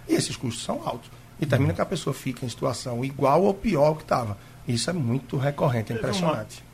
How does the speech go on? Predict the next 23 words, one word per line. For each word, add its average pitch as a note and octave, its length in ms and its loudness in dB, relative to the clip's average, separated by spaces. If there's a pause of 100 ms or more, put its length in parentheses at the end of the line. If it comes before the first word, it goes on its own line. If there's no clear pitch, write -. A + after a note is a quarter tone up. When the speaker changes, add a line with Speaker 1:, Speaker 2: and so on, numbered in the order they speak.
Speaker 2:
Desculpa, B2+ 680 -8
mas D#3+ 100 -12 (160)
só G3 500 0
complementando, D#3+ 680 0
teve G#3 220 -6
um G#3 40 -2
maluco, D3+ 480 0
um B2+ 60 -4
brasileiro A#2 520 0
maluco A2+ 480 -4
aqui, C3 240 -10
já C#4 100 -6
apareceu G3 420 -6
na, D#3+ 200 -2
na, C#3+ 260 0
numa D3 220 0
reportagem B2+ 580 -2
do A#2+ 80 -12
Fantástico, A#2 460 -6
Globo A#2+ 200 -8
Repórter, A#2+ 380 -8
não A#2+ 100 -12
sei, D3+ 260 -8